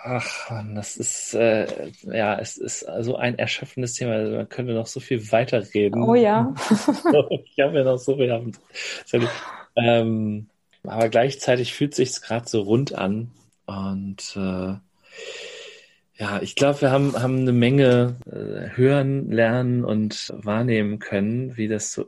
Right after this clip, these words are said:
Speaker 1: ist. Und du hast, finde ich, ein total schönes Bild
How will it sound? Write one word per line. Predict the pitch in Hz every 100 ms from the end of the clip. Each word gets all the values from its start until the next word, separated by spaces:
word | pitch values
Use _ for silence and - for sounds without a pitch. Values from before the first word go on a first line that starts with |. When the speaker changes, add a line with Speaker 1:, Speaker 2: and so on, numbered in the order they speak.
| -
Speaker 1:
ist. | 107 127 - - - _ -
Und | 107 104 101 98 98 98 95 - - - - -
du | 113
hast, | 117 135 -
finde | - 131
ich, | 120
ein | 123
total | 117 110 - 113 123
schönes | 123 - 117 113 - - -
Bild | 113 123 123 - -